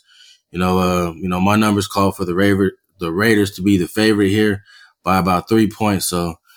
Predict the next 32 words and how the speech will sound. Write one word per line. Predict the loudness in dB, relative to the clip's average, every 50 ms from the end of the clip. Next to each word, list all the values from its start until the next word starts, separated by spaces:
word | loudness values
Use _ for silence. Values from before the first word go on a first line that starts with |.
| _ _ _ _ -2
I'm | 0
gonna | 0 0 0
back, | 0 0 0 0 -2 -4 _ _
you | -6 -2
know, | -2 0 0 2 2
uh, | 2 0 0
Vegas | 0 2 2 2 2 2 0 -2 0
here | 0 2 2 2 2 0 -2 -4
as, | -4 -4 -4 -2 -2
uh, | -2 0 0 0 0 0
they | 0 0
look | 0 0 0 -2 -4
to | -8
keep | -6 -4 -4 -2 -2
their | 0 0 0 0 -2 -4 -6 _ _ _ _ _ _ _ _ -2
playoff | 2 4 4 4 4 2 0 0 -2
chances | 0 0 0 0 0 -2 -4 -2
alive, | 0 2 2 4 4 4 4 2 0 -2 -4 -4
and | -4 -4
I'm | -2 -2 0
grabbing | 0 0 0 2 2 0
the | 0 -2
points, | -4 -4 -2 -2 -2 -2 -4 -6 -12 _ _
uh, | -6 -4 -4 -2 -2 -4 -4 -6 -10 -12 _ _ _ _ _ _ _
plus | -2 0 0 0 -2
three | 0 0 2 2 2
and | 2 2
a | 0
half | 0 0 0 0 0 -2 -4
over | -4 -2 -2 0 -2
the | -2 -4
Colts. | -2 2 4 4 4 4 2 -2 -10 -14